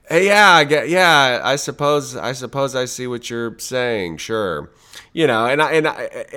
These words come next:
and I'm giving off all these cues. You know, y-, y-, a normal human pick up the cues that, uh, you know, I, yeah, it, it's like when, it's like when someone says, "Man, that is crazy." And, you know, if a cer-, if a person says that, like, two or three <laughs> times, you should know your story is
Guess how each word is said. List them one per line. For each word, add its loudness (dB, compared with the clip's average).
and 2
I'm 2
giving 0
off -4
all -10
these -6
cues. -8
You -8
know, -6
y-, -12
y-, -10
a -12
normal -2
human -4
pick -10
up -8
the -14
cues -6
that, -10
uh, -10
you -2
know, -2
I, -4
yeah, -4
it, -4
it's -4
like 0
when, -4
it's -10
like -4
when -6
someone -6
says, -6
"Man, -2
that -6
is -8
crazy." -8
And, -6
you -6
know, 0
if -6
a -8
cer-, -8
if -6
a -20
person -8
says -6
that, -6
like, -8
two -6
or -4
three -8
<laughs> -14
times, -4
you -10
should -8
know 0
your -2
story -8
is -8